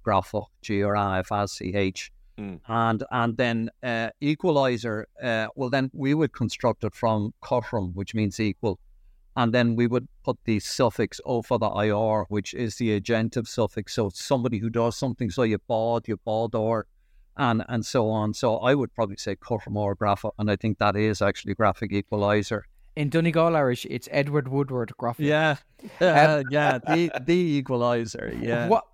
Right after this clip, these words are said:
Speaker 3: does the etymology of the word in English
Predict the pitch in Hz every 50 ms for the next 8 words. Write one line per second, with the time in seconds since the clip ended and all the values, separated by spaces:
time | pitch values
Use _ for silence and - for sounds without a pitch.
0 | 175 - - 214 240 277 277 - - 302 262 - - 240 247 220 226 208 190 180
1 | 175 175 170 147 - - 131 123 127 120 113 110 123 117 113 110 107 110 120 120
2 | 120 117 107 113 110 113 117 131 135 135 107 82 - - - - -